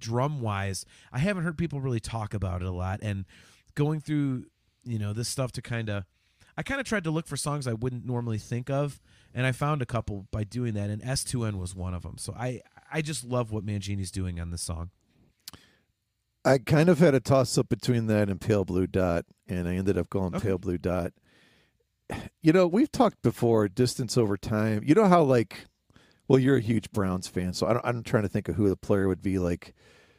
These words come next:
Speaker 2: it has to be something, somebody that you knew was good, but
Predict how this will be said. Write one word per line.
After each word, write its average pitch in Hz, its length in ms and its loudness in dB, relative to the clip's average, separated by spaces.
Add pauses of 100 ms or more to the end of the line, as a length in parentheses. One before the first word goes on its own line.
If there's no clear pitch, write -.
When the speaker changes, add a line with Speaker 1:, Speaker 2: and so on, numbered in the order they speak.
(800)
Speaker 2:
it - 360 -4
has 202 240 6
to - 120 2
be 208 160 4
something, 170 460 4
somebody 220 400 4
that 156 160 4
you 127 140 2
knew 131 320 8
was 120 200 4
good, 117 400 4
but 107 140 4